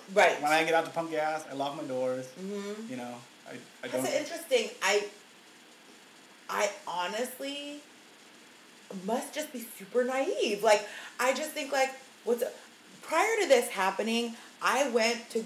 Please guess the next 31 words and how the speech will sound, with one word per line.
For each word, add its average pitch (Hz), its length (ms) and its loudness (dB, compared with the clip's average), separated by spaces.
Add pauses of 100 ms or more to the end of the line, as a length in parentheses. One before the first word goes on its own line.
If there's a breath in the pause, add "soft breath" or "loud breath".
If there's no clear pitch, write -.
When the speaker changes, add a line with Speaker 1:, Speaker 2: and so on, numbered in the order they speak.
Speaker 1:
go, 185 460 4
like, 175 240 0
get 170 140 2
a 185 80 -2
coffee, 220 580 -2 (220 loud breath)
and 277 100 4
I 359 260 2
left 269 280 2
my 269 160 0
stuff 269 340 0
on 240 120 -2
the 214 60 0
thing. - 100 2
I - 100 8
was 262 80 6
like, - 100 0
Speaker 2:
<laughs> - 0 -
Speaker 1:
"It's - 400 6
cool, 143 80 6 (220)
it's - 80 0
right 415 200 4
there," 359 320 8
you 339 100 0
know, 302 100 6
I, 240 200 6
it's - 100 -4
within 277 400 2
eyesight 247 580 6
of 233 140 2
me. 254 300 -2
Speaker 2:
Yeah. 135 260 0